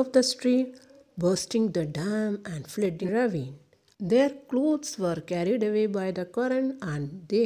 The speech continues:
had to wait till night before creeping home through the darkest byways.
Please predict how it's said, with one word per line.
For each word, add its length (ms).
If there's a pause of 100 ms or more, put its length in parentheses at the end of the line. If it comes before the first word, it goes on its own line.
(120)
had 340
to 100 (140)
wait 360
till 200
night 440 (220)
before 380 (120)
creeping 440 (120)
home 260
through 240
the 140
darkest 840
byways. 480